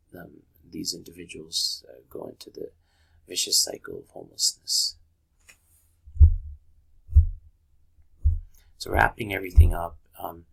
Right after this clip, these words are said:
history of Pride, um, related riots uh, were, have started, had started in nineteen sixty-nine. Um, L G B T Q and homelessness causes stigma from discrimination,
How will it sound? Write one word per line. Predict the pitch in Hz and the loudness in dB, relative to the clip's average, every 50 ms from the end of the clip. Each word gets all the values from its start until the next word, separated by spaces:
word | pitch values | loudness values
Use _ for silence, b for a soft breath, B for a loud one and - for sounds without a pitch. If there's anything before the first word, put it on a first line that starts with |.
| B B B B B B B B B B B B B B _ _ _ _ | B B B B B B B B B B B B B B _ _ _ _
history | - - - - - - 107 | -12 -6 -4 -2 -2 0 0
of | 104 104 107 - - - - - | 0 -2 -2 -6 -12 -16 -18 -4
Pride, | - 104 95 92 92 90 85 87 - 82 | 0 0 2 2 0 -2 -4 -8 -8 -6
um, | 87 85 85 87 - - _ _ - | -6 -6 -6 -8 -14 -20 _ _ -12
related | 90 90 90 92 - 85 85 85 | -10 -8 -6 -4 -4 -6 -6 -10
riots | 87 87 90 - 87 82 - - - - - - - - - _ - - - _ - | -12 -12 -12 -12 -12 -14 -10 -8 -6 -6 -6 -8 -12 -20 -20 _ -20 -20 -18 _ -10
uh, | - 92 90 85 87 82 80 _ _ _ _ _ _ | -8 -8 -8 -10 -10 -14 -20 _ _ _ _ _ _
were, | - 95 90 92 90 82 - b b b b b b b b b b b _ - | -12 -10 -8 -8 -8 -10 -12 b b b b b b b b b b b _ -6
have | - - 104 - | -2 -2 0 0
started, | - - - 110 104 101 98 95 90 90 87 - - | 0 -2 0 2 2 2 2 0 -2 -4 -4 -4 -2
had | - 104 110 - | 0 0 0 0
started | - - - - 78 - - - - - | -2 -2 -2 -4 -6 -6 -10 -14 -16 -18
in | - - | -20 -18
nineteen | - - - - - - - - | -18 -18 -18 -20 -20 -20 -10 -8
sixty-nine. | - - - - - - - - _ _ _ - - _ _ | -8 -8 -6 -8 -10 -10 -10 -14 _ _ _ -20 -20 _ _
Um, | - 92 90 90 - _ _ _ _ _ _ _ _ | -10 -10 -10 -10 -14 _ _ _ _ _ _ _ _
L | - - 98 98 | -6 -4 -4 -4
G | 95 98 95 | -4 -8 -10
B | 90 - - - | -10 -12 -14 -14
T | - - - | -16 -20 -20
Q | - - - - 95 92 92 87 - - | -20 -20 -18 -16 -14 -14 -12 -14 -14 -16
and | - - | -20 -18
homelessness | - - 98 98 95 95 92 - - - - - | -12 -10 -10 -10 -8 -6 -6 -6 -6 -2 -4 -4
causes | - - - - - 87 82 - - | -4 -2 -4 -6 -6 -6 -4 -4 -4
stigma | - - - - - 87 85 - | -2 -2 -4 -8 -8 -10 -14 -14
from | - - - - - | -16 -18 -18 -20 -10
discrimination, | - - - - - - - - - - - - - - - 85 | -6 -6 -6 -6 -8 -14 -20 -18 -16 -12 -10 -10 -10 -10 -14 -20